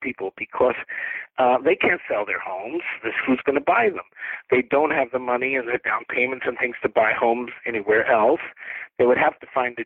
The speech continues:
jo-, a job. They really are fearful even of the, the city, and they'll be giving up their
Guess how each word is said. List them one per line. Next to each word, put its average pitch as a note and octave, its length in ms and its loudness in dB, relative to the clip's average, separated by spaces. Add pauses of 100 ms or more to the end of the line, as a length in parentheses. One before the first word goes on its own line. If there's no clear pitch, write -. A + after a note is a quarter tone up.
jo-, A2 380 2
a C#3 60 -10
job. B2 400 4 (420)
They B2+ 100 4
really C#3 460 4
are - 140 -2 (100)
fearful E3+ 520 0 (200)
even B2+ 240 0
of A2 120 -4
the, A#2 120 2 (380)
the C3 160 0
city, F3 180 6
and D#3+ 100 0
they'll D#3+ 120 4
be D#3 200 -4
giving F3+ 280 -2
up E3+ 160 0 (720)
their D#3 420 4